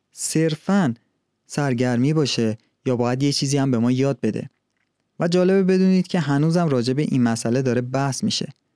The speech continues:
ولی هیچ وقت من از این بعد به این قضیه نگاه نکرده بودم.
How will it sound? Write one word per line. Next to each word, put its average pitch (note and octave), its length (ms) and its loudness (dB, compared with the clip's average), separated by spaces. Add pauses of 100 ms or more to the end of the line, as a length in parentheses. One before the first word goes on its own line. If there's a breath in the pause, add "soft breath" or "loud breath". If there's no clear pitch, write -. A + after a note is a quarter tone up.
(380)
ولی D#3+ 180 2
هیچ G#3+ 360 0
وقت E3 220 -2
من C3 260 2
از B2+ 240 -2 (140)
این G3+ 200 4
بعد B2 240 0 (100)
به B2+ 60 0
این B2+ 240 2
قضیه A#2 260 0
نگاه B2 220 0
نکرده A2 480 0
بودم. - 300 -6